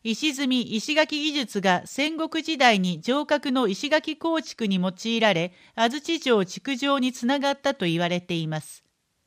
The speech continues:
地域の石材が人々の生活や信仰、文化に密接に関わっていたことが伺い知れます。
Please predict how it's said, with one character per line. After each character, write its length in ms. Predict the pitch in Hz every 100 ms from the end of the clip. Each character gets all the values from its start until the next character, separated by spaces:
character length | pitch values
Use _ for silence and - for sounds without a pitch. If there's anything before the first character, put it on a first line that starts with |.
| _ _ _ _ _ _ _ _
地 240 | - 330 339
域 160 | 330
の 100 | 269
石 320 | - 214 262 233
材 240 | 240 226
が 180 | 208 196
人 260 | 202 -
々 260 | 320 320 262
の 200 | 196 160
生 280 | - 277 302
活 280 | 285 285 254
や 220 | 240 190
信 340 | - 262 269
仰、 360 | 254 247 226 202
文 280 | - 330 330
化 140 | 269
に 180 | 214 185
密 200 | 196 202
接 260 | - 302 302
に 140 | 294
関 280 | 285 285 302
わ 100 | 302
っ 100 | -
て 100 | 208
い 100 | 190
た 120 | 220
こ 100 | 226
と 140 | 226
が 160 | 190 170
伺 340 | 156 196 185
い 80 | 185
知 160 | 180 170
れ 80 | 160
ま 140 | 156
す。 260 | - -